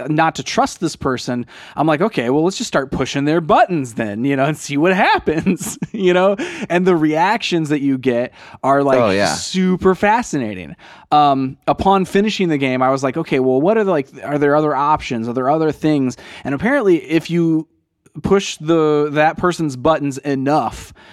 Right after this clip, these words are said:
Speaker 1: they turn into, like, a boss fight, like, an optional boss fight you can, you can fight at the end of the game, um, which I did not do. But you have to play through, like, the whole game and, and basically do everything you can to make them mad. <laughs>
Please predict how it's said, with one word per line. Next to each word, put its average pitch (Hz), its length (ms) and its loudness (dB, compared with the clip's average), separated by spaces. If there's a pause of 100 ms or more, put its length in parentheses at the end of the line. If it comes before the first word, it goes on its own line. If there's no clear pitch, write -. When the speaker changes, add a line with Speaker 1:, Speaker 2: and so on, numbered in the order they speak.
(160)
Speaker 1:
they 170 240 4
turn 175 340 0
into, 160 480 2
like, 135 220 0
a 123 80 0
boss 127 440 -2
fight, 110 220 -4
like, 120 140 -4
an 127 60 -6
optional 156 580 0
boss 120 340 0
fight 110 220 -4
you 113 160 -4
can, 107 260 -8
you 120 160 -6
can 113 160 -8
fight 90 380 -12
at 120 180 -6
the 113 160 -6
end 107 100 -6
of 104 60 -6
the 104 80 -8
game, 101 340 -14 (520)
um, 117 500 0
which 131 180 -2
I 135 100 2
did 127 200 0
not 131 240 2
do. 117 160 0
But 117 140 -4
you 127 60 2
have 139 80 0
to - 60 -10
play - 160 0
through, 143 140 0
like, 123 140 -2
the 113 80 -6
whole 151 320 2
game 135 340 0
and, 120 260 -4
and 127 120 -4
basically 135 340 0
do 127 160 0 (140)
everything 180 540 2
you 156 120 0
can 139 480 -2 (340)
to 143 120 -2
make 127 240 0
them 117 140 -2
mad. 92 340 -6 (540)
<laughs> 214 100 -6